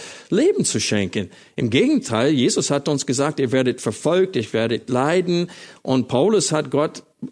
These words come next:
mit Absicht einen Dorn im Fleisch gegeben, damit er demütig bleibt. Und, aber hier sehen wir, die sollen zu den Ältesten gehen. Und hier sehen wir auch, auch eine Bestätigung dafür, dass die Ältesten die Leiter der Ortsgemeinde sind.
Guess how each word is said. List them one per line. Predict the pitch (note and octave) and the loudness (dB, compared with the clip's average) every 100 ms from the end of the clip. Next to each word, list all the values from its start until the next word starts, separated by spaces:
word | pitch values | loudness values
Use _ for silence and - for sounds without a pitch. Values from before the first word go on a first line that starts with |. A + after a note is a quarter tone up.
| - | -4
mit | C3+ C3 | -2 0
Absicht | C#3 - D3+ D3+ | 0 0 -2 0
einen | C#3 C3+ A#2+ | 0 0 0
Dorn | B2 F3 A#3+ | 2 2 2
im | E3 | 0
Fleisch | - C3 A3 - | 0 0 0 -2
gegeben, | A2 G#2 G2+ C#3 E3 | -4 0 0 0 0
damit | B2 A2+ C3+ | 0 2 2
er | G3 | 0
demütig | C#3+ D#3 C4+ D4+ G#2 F#2 - | 0 2 2 0 -2 -6 -10
bleibt. | E2+ F2 - _ _ _ _ _ - _ _ - - _ _ - | -10 -12 -18 _ _ _ _ _ -20 _ _ -20 -20 _ _ -4
Und, | A#2+ - | -2 -2
aber | C3 B2+ | 0 0
hier | A#2+ G3 | 2 2
sehen | A3 C#3 F3 G3 A#2 | 2 2 2 2 2
wir, | G#2 A#2+ D3+ | 2 2 0
die | C3 A#2+ | -2 -4
sollen | G2+ A#2+ E3+ F#3+ | 0 2 2 0
zu | F#3 - D3 | -2 0 0
den | C3+ B2+ C3 D3+ - _ | 2 2 2 0 -6 _
Ältesten | B2+ C#3 D3 D3 B2 - A#2+ G2 F#2 - - | 2 4 4 0 -2 -2 -4 -4 -6 -14 -8
gehen. | G#2+ G#2 F2+ D#2+ - _ _ _ _ | -4 -2 -4 -10 -20 _ _ _ _
Und | C3+ A#2 | -4 0
hier | A#2+ A#3 | 2 2
sehen | E3 C#3 G#3 A3 | 2 2 2 0
wir | E3+ D3 | 0 0
auch, | D3+ D3 - - _ | -2 -4 -10 -12 _
auch | - B2+ E3 - | -4 -2 0 -2
eine | C3 B2 | -2 -2
Bestätigung | A#2+ - B2+ G3 F3+ D3+ | -2 0 0 0 -4 -2
dafür, | A#2 A2 B2 | -4 -2 -2
dass | D3 B2 | 0 -2
die | C#3+ A#2+ | -2 0
Ältesten | A#2+ C3+ - - G#3+ G#3 | 0 0 -2 -2 0 0
die | E3 | 0
Leiter | A#2+ G2+ G2+ B2 E3 | 2 2 0 0 -2
der | D3+ | 0
Ortsgemeinde | F#3+ A#3+ - D#3 A2 G2 | -2 -2 -2 -2 0 -2
sind. | G2 G2+ | -2 -4